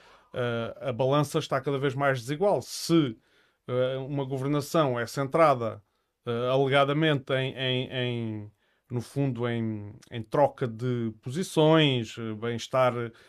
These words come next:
algum privilégio na vida, um fundo para uma associação, eh, aqueles que concorrem, eh, na oposição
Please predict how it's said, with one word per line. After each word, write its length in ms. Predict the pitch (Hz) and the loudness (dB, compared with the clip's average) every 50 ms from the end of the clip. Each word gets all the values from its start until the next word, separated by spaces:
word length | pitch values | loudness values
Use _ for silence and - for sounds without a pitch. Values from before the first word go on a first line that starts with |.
| _ - | _ -4
algum 320 | - 117 104 101 131 127 | -4 -2 -2 -2 -2 -2
privilégio 520 | 113 127 120 120 135 135 143 135 120 143 | -2 -2 -2 0 2 4 4 4 2 2
na 100 | 170 196 | 0 0
vida, 600 | 185 131 143 160 170 175 160 147 135 127 117 104 - _ _ _ _ - | 0 2 2 4 4 4 4 4 2 2 2 0 -4 _ _ _ _ -4
um 160 | 123 127 123 | -2 -2 -2
fundo 360 | 113 - - 135 131 123 123 | -2 -2 -2 -2 -2 -2 -2
para 120 | - - 131 | -2 -2 -2
uma 220 | 127 127 131 139 | 0 2 2 0
associação, 720 | 139 - - - 196 180 - - 160 156 160 165 151 127 117 _ - - _ _ _ - | 0 -2 -4 -6 -6 -4 -2 2 2 4 4 2 2 -2 -4 _ -20 -20 _ _ _ -6
eh, 200 | - 135 135 135 - | -4 -2 -2 -2 -4
aqueles 480 | 160 131 - - 233 208 160 139 - - | -6 -6 0 6 6 6 6 6 0 -4
que 320 | - - - 190 170 135 | -6 -4 -2 0 0 0
concorrem, 640 | - - 160 156 139 - 147 135 123 120 147 165 196 _ _ _ - | 0 0 2 2 2 4 4 4 4 4 2 -4 -6 _ _ _ -10
eh, 300 | 139 139 131 123 104 117 127 | -4 -2 -2 -2 -2 -4 -4
na 120 | 127 131 | -2 0
oposição 600 | 127 123 120 - 120 117 110 - - 127 127 147 | 0 0 0 -2 -6 -6 -6 -4 -2 -2 -4 -4